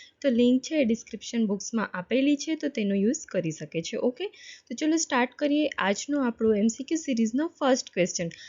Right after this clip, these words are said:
કે મગફળીનું વૈજ્ઞાનિક નામ શું છે? તો મગફળીના જો વૈજ્ઞાનિક નામની વાત કરવામાં આવે તો એનું વૈજ્ઞાનિક નામ છે Aerachis hypogaea, બરાબર છે? અને આપણે આ જે મગફળી છે કે જેમાં રંગસૂત્રો કેટલા જોવા મળે છે? ચાલીસ જોવા મળતા હોય છે, બરાબર છે?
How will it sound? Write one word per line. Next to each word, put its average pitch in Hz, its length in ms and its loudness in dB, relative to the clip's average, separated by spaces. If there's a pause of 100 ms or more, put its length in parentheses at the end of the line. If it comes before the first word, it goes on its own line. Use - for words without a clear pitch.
(120)
કે 339 100 -4
મગફળીનું 302 720 2
વૈજ્ઞાનિક 220 600 2
નામ 190 260 -2
શું 180 320 -4
છે? 233 200 -2
તો 247 140 -4
મગફળીના 269 640 2
જો 277 180 0
વૈજ્ઞાનિક 214 540 2
નામની 185 320 -2
વાત 160 280 -4
કરવામાં 180 480 -2
આવે 294 160 2
તો - 420 -8
એનું 247 160 4
વૈજ્ઞાનિક 196 540 0
નામ 180 260 -2
છે 262 320 -2
Aerachis 196 580 0 (460)
hypogaea, 170 640 0
બરાબર 330 400 2
છે? 349 180 -4 (920)
અને 285 160 4
આપણે 226 400 4
આ 240 140 4
જે 262 140 -2
મગફળી 240 520 0
છે 285 220 -4
કે 277 160 -2
જેમાં 240 380 0
રંગસૂત્રો 226 560 0
કેટલા 277 340 0
જોવા 247 280 0
મળે 202 240 2
છે? 254 180 -6
ચાલીસ 160 520 -4
જોવા 160 300 -6
મળતા 147 340 -8
હોય 147 180 -6
છે, 160 160 -12
બરાબર 285 380 -2
છે? 320 200 -8